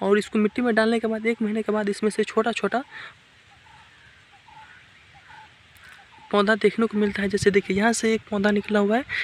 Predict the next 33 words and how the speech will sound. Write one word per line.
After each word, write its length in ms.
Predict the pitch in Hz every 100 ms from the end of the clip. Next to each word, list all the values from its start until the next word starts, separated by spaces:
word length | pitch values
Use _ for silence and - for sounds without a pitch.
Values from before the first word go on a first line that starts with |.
| -
यही 160 | 196 226
पौधा 380 | - 233 208 247 - - - -
बड़ा 160 | 196 226
होकर 280 | 202 220
के 140 | 208 233
इसमें 240 | - 214 -
कुरली 240 | 208 208 233
लगेगा 400 | 226 208 214 262 - - -
और 140 | 190 196
इस 280 | 233 - -
पौधे 240 | 220 208
को 340 | 233 226 226 220 - -
बड़ा 140 | 214
होने 260 | 220 208 220
में 120 | 214
लगभग 280 | 214 202 220
दो, 220 | 185 220 -
डेढ़ 300 | 180 180 240
से 160 | 208 214
दो 120 | 214
महीना 200 | 214 214
लग 160 | 214 214
जाएगा। 340 | 220 208 233 294 - - - - - - - - - - - - - - - -
और 160 | 190 208
इस 160 | 208
पौधे 280 | - 226 226
को 320 | 233 233 233 - - - - - - - - - -
सा-, 260 | 208 202
सहारा 440 | - 214 185 240 247 208
मिले, 280 | 208 214 285 - - -
इसलिए 300 | - 233 247
हमने 240 | 220 226
ये, 220 | 214 247